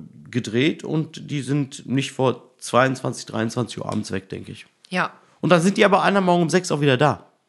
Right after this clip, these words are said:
Speaker 2: Ja, ja.
Speaker 1: Ja.
Speaker 2: Also Drehtag heißt halt nicht mal nur, in Anführungszeichen, oh, ich gehe jetzt mal meinen sechs bis acht Stunden
Speaker 1: Nee, ein
Speaker 2: Tag hier
Speaker 1: Tag.
Speaker 2: durch.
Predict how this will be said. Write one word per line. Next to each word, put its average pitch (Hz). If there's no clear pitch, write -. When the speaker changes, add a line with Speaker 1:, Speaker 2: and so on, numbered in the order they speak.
Speaker 2:
Ja, 185
ja. 214
Speaker 1:
Ja. 151
Speaker 2:
Also 185
Drehtag 220
heißt 208
halt 196
nicht 285
mal 175
nur, 196
in 190
Anführungszeichen, 180
oh, 180
ich 190
gehe 175
jetzt 208
mal 180
meinen 175
sechs 196
bis -
acht -
Stunden 247
Speaker 1:
Nee, 214
ein 175
Speaker 2:
Tag 202
hier 240
Speaker 1:
Tag. 190
Speaker 2:
durch. 196